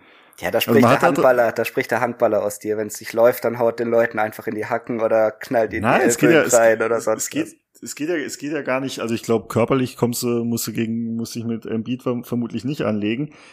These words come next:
Speaker 2: Aber ich fand es, ich fand es einfach interessant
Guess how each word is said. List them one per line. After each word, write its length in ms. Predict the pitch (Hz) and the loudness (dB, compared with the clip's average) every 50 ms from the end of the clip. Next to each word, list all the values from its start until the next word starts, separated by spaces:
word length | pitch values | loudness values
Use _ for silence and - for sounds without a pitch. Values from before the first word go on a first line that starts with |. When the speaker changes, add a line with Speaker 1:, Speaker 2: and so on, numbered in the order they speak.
| - _ - - | -20 _ -2 0
Speaker 2:
Aber 140 | 123 127 | 4 4
ich 100 | 135 131 | 4 4
fand 180 | - 143 151 156 | 4 2 4 4
es, 140 | 160 - - | 4 2 2
ich 160 | - 120 - | -2 -2 2
fand 160 | - 139 139 | 2 2 2
es 80 | 131 - | 2 0
einfach 520 | 131 139 135 147 139 - - - - - _ _ _ _ _ _ _ _ _ _ _ _ _ _ _ _ _ _ _ _ _ _ - | 0 2 4 2 2 0 -2 -12 -14 -18 _ _ _ _ _ _ _ _ _ _ _ _ _ _ _ _ _ _ _ _ _ _ 0
interessant 960 | - 135 135 - - 120 - - 120 131 156 185 190 180 - - - - _ | 0 0 0 0 0 0 2 4 4 4 4 2 -2 -4 -6 -10 -10 -14 _